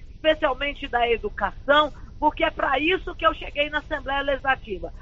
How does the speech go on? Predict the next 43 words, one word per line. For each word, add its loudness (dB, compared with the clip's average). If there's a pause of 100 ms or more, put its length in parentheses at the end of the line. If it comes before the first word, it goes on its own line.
(200)
pra 2
fazer 2
a 4
diferença. -2
Não 4
tenho 2
medo 6 (280)
de 0
lutar 2
em -10
favor 2
de -12
todos, 2 (140)
de -6
dar 6
voz 2
a -2
quem -4
não -8
tem 2 (260)
e -2
principalmente 0
que 0
a 2
gente -8
possa 0
ter 6
os -4
resultados 2
tão -4
almejados. -4 (300)
Conte 4
conosco 2
na 2
luta 0
todos 0
os -10
dias. 0
Muito -2
obrigada 2
a -2
vocês 4 (340)
aí 2